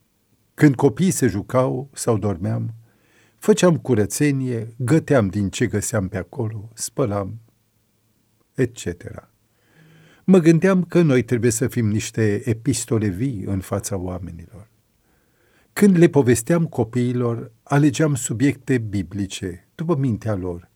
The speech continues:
iar când veneau părinții de la muncă, în special cea mai mărișoară,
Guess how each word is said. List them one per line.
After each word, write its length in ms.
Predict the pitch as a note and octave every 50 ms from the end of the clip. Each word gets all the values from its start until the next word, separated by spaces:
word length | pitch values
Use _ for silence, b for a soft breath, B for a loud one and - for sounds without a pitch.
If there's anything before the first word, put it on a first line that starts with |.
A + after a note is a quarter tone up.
| b b b b b b b b b
iar 200 | b D3 E3 E3
când 200 | - - C#3+ B2+
veneau 300 | A2+ C3 C3+ C3+ E3 F#3+
părinții 520 | F3+ - - C3+ A#2+ C3 D#3 D#3 - - C3
de 100 | A2+ A#2
la 100 | A2+ G#2+
muncă, 540 | G2+ A#2 C#3 D#3 C3 - - C3+ B2 A#2 -
în 180 | - A2+ A2+ A2
special 460 | A2+ - - A#2 A2 - A2+ G#2+ F#2+
cea 180 | - - B2+
mai 180 | A2 G2 G#2+ G#2
mărișoară, 760 | G2 G#2+ G#2+ G2+ G2+ - - - A2 A2 A2 G2+ G2+ G2+ -